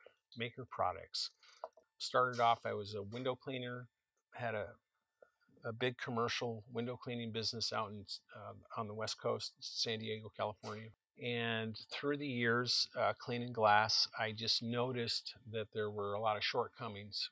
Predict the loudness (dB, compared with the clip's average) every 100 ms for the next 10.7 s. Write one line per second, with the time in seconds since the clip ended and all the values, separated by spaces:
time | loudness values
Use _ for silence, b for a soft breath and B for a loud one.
0 | -2 -2 0 0 4 4 2 -2 -4 -6
1 | -6 -6 -4 -6 -6 -8 -8 -12 b b
2 | -2 4 6 4 2 -2 0 2 0 -2
3 | -2 0 0 -2 -4 -2 0 -2 -4 -12
4 | -4 -2 0 -2 -10 -10 -6 -4 -2 -2
5 | -2 B B B -6 -2 0 -2 -4 -4
6 | 0 0 -2 -4 -4 -2 -2 b b b
7 | -8 -6 -8 _ -8 -6 -6 -10 _ -6
8 | -6 -6 -2 0 0 -2 -2 0 0 -4
9 | -4 -8 -6 -4 -2 0 -2 -2 -6 -10
10 | -10 -8 -10 -6 -6 -4 -4